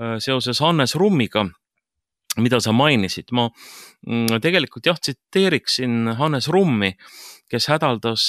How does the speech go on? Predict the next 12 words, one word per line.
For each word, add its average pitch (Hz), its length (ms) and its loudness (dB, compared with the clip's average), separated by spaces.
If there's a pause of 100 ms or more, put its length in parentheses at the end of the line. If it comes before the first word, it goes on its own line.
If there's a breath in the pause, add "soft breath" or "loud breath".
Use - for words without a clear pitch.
(140)
äh, 113 140 2 (140)
Maalehes, 123 840 -4 (640 loud breath)
ähm, 107 540 -4 (800)
mõeldes 120 560 -2
siis 117 400 -2
sellele, 120 460 0
et, - 220 -14
ähm, 110 260 -2 (720 loud breath)
äh, 107 380 -4
et 113 220 -8
miljardär, 120 640 -2
ähm, 110 420 0